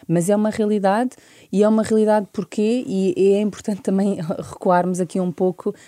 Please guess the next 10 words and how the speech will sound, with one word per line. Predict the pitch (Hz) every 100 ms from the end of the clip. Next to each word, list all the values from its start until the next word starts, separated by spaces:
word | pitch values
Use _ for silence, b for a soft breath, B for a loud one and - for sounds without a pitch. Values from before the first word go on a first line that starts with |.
| b b
ahm, | 175 175 170 175 170
atrás | 170 175 170 175 185 - b b -
nesta | 175 170 185
questão | - - 175 175
das | 175 170
desigualdades | 156 185 170 170 165 170 170 170 - -
e | 165 165
de, | 165 165 165 165 b b b 160
de, | 170 165 165 - -
de, | 165 175 175